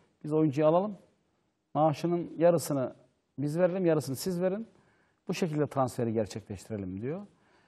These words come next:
Tam o kıvama geliyor. Ahmet Bulut görüşmeleri sürdürüyor. Bu arada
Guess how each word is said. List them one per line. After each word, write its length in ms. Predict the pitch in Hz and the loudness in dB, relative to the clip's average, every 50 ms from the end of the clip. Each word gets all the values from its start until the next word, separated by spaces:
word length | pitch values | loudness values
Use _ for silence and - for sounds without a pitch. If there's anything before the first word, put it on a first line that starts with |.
| _ _ _ _ | _ _ _ _
Tam 180 | - 202 208 | 0 2 2
o 140 | 214 190 - | 2 0 0
kıvama 340 | - 196 196 190 196 202 196 | 2 8 8 10 10 8 6
geliyor. 280 | 175 185 180 170 175 | 2 2 2 4 4
Ahmet 280 | 165 160 165 165 160 - | 4 6 4 2 0 -2
Bulut 180 | 165 151 - - | -8 -8 -2 0
görüşmeleri 680 | 160 156 143 - - 151 147 147 143 147 139 104 - 123 | 0 0 0 0 0 0 2 2 2 2 0 -2 -6 -10
sürdürüyor. 580 | - - - 156 139 123 120 120 160 196 196 | -12 -4 -2 0 0 0 -2 -2 -4 -2 2
Bu 80 | 180 196 | 6 6
arada 420 | 196 190 185 190 190 190 196 196 | 6 8 6 6 4 2 0 -6